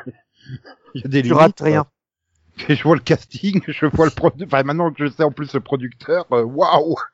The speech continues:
Speaker 2: Et puis, non, Nico, si t'as pas encore vu The Good Wife, c'est ça qui doit passer en premier en termes de série polici-, euh, de série judiciaire, qu-, quand même.
Speaker 1: Non mais attends, je crois que Rachel Lefebvre, elle s'est fait jeter du loup-garou du campus, quoi, parce qu'elle était pas bien.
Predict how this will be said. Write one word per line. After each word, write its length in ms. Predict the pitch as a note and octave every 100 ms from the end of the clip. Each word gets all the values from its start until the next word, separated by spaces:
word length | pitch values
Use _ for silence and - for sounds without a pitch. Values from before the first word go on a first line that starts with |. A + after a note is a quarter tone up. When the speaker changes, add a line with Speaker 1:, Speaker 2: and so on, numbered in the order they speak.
| - F3+ F3 -
Speaker 2:
Et 60 | D#3+
puis, 200 | A3 -
non, 240 | A3 B3+ B3+
Nico, 300 | A3 G#3 G3
si 140 | F3+
t'as 120 | G3+
pas 140 | - A#3
encore 240 | G#3 G3
vu 120 | G3+
The 80 | F#3+
Good 240 | F#3 F#3+
Wife, 320 | E3+ F#3+ G#3 -
c'est 160 | - D#3+
ça 140 | G3
qui 60 | F#3
doit 140 | E3+
passer 220 | E3 E3+
en 80 | E3
premier 380 | D3+ E3 D#3+ E3
en 100 | D3
termes 260 | C#3+ C#3+ C3
de 80 |
série 220 | B2+ C#3 C3
polici-, 380 | C3+ B2+ - -
euh, 220 | C3+ C3
de 100 | B2
série 240 | B2+ C#3
judiciaire, 420 | B2+ B2+ B2 B2 A2+
qu-, 100 | - -
quand 140 | -
même. 200 | B2+ A#2 - _ _ _ -
Speaker 1:
Non 60 | C#3
mais 100 | B2
attends, 280 | A#2+ D#3
je 100 | B2+
crois 220 | B2 - -
que 100 | A#2
Rachel 320 | G#2 - A2+
Lefebvre, 320 | A2 - F3
elle 80 | A#2+
s'est 120 | -
fait 180 | G#2 A#2
jeter 440 | F#2+ G2+ C3 D#3 F3+
du 260 | A#2 F#2
loup-garou 480 | G#2+ B2 C#3 A#2 C#3+
du 100 | C#3+
campus, 440 | A2 E3 - D3 -
quoi, 200 | - G2+
parce 180 | G2 F#2
qu'elle 140 | G#2 G2+
était 240 | F#2+ G#2+
pas 260 | F#2+ - A2
bien. 460 | A2 D3 A2+ B2